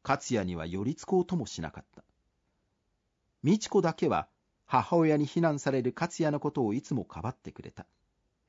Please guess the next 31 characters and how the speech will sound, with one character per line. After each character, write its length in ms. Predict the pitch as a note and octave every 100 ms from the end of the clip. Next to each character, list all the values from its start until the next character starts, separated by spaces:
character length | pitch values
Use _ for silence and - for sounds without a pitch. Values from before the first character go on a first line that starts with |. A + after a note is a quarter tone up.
| _ _ _ _ _ _ _
時 300 | C3+ - D#3
折 140 | D#3+ C#3+
母 320 | B2 A2 D#3+
親 160 | D3+
に 100 | C#3
は、 180 | F#2 C2+ _ _ _ _ _ _ _ -
「も 120 | G#2+
っ 40 | G#2+
と 200 | - F#2+
お 60 |
父 180 | C#3 E3
さ 160 | - C#3
ん 60 |
に 100 | B2+
優 80 | B2
し 240 | - F#3
く 100 | -
し 80 | F#3
た 100 | G3
ら」 180 | F3 F3+ _ _ _ _ -
な 140 | A2+
ど 100 | C3
と 120 | - C#2+
言 80 |
っ 40 | -
て 140 | -
い 80 | F2+
る 100 | D#2+
ら 100 | D2
し 140 |
い。 60 | -